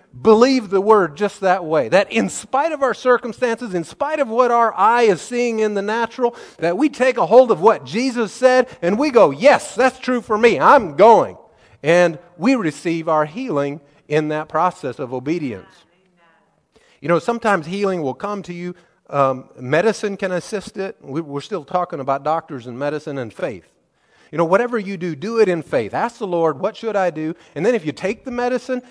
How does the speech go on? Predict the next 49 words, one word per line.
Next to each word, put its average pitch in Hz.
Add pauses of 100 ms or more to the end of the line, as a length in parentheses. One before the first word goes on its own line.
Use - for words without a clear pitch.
take 143
it 170
in 196
faith. 240 (220)
Speak 208
to 254
your 226
body. 131 (200)
Declare 254
over 190
your 170
body 147
that 135
nothing 233
harmful, 196
none 240
of 277
these 240
harmful 233
side 226
effects 185
on 175
here 175
are 160
gonna 170
affect 214
me 202
negatively 156 (200)
in 156
any 175
way. 160 (200)
I 180
mean, 190
if 180
the 175
Lord's 196
telling 214
you 202
to 151
take 202
it, 185
well, 156
then 214
it's 220
gonna 226
be 226
fine 220
for 143
you. 117